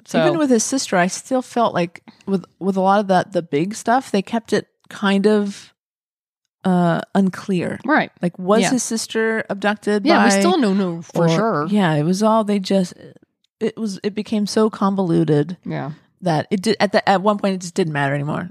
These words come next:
Speaker 2: It's like, "Okay, cool.
Speaker 1: <laughs> Exactly.
Speaker 2: Wh-, whatever you say. Like, just, I'm
Speaker 1: We'll
Speaker 2: along
Speaker 1: go
Speaker 2: for the
Speaker 1: with it.
Speaker 2: ride." But
Speaker 1: Is it a good
Speaker 2: exactly.
Speaker 1: episode? Yeah, 'cause I feel like that's, they started off,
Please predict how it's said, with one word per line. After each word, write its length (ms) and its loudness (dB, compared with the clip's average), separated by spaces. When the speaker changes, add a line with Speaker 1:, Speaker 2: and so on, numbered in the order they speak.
Speaker 2:
It's 120 -4
like, 140 -2
"Okay, 240 4
cool. 260 2
Speaker 1:
<laughs> 20 -8
Exactly. 300 0
Speaker 2:
Wh-, 20 0
whatever 240 2
you 120 2
say. 460 -2
Like, 200 -4
just, 340 -10
I'm 120 0
Speaker 1:
We'll 120 2
Speaker 2:
along 120 4
Speaker 1:
go 120 4
Speaker 2:
for 80 2
the 60 0
Speaker 1:
with 80 0
it. 40 0
Speaker 2:
ride." 240 0
But 100 -2
Speaker 1:
Is 100 -4
it 20 -4
a 40 -4
good 60 -2
Speaker 2:
exactly. 100 0
Speaker 1:
episode? 480 -4
Yeah, 160 0
'cause 120 -6
I 60 2
feel 200 -4
like 160 -2
that's, 280 -4
they 140 -2
started 520 0
off, 600 -2